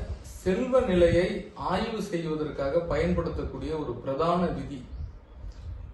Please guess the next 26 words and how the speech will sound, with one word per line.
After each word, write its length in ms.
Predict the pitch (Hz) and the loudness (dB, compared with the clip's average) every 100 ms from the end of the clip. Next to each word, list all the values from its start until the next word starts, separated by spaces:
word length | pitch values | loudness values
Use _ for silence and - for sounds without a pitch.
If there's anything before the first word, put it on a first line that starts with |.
| 185 | -4
இதை 120 | 185 | 0
நம்ம 180 | 190 185 | 2 4
இன்னைக்கு 280 | 185 185 | 2 2
பாரம்பரிய 540 | 185 185 247 254 247 226 | 2 4 4 4 4 2
ஜோதிடத்துல 440 | 214 202 185 202 | 0 -2 -2 2
எல்லாரும் 400 | 185 180 196 185 | 4 4 4 2
பயன்படுத்துறோமா 680 | 175 240 240 202 180 180 180 | 0 0 -2 -2 2 2 2
அப்படின்னா 440 | 175 156 160 180 156 | 2 0 0 0 0
இல்ல. 320 | 165 139 - - - - - - - - - - - - - - - | 0 0 -4 -14 -20 -20 -20 -14 -12 -12 -16 -20 -20 -20 -18 -18 -10
அது 200 | 160 160 | -4 2
எதற்காக 480 | 180 240 254 233 208 | 4 6 6 6 4
பயன்படுத்துறது 520 | 208 208 185 185 175 175 | 0 0 0 2 2 2
இல்லைன்னா, 300 | 170 170 180 160 175 185 180 - | 0 0 0 0 0 -2 -4 2
பரிகாரம் 560 | 226 220 226 220 220 190 | 4 6 8 6 6 2
என்று 460 | 180 180 180 160 160 | 2 4 4 4 2
பலர் 280 | 151 160 | 0 0
சொல்லி 180 | 160 160 | 0 -4
நிறைய 340 | 160 151 170 165 | -2 2 2 0
விஷயங்கள்ல 720 | 160 156 147 147 160 143 - | -2 -2 -2 -2 -2 0 -2
பணம் 300 | 143 165 160 | -4 -2 -2
ஈர்ப்பு 260 | 151 - | -4 -6
கலை, 420 | - 135 143 143 - - - - - - | -4 -2 -2 -6 -12 -20 -20 -20 -20 -12
நீங்க 220 | 156 151 | -8 -6
வந்து 180 | 147 156 | -4 -4
கிராம்பு 360 | 151 160 165 143 | -2 0 2 0
வச்சுட்டு 240 | 143 135 | -2 -6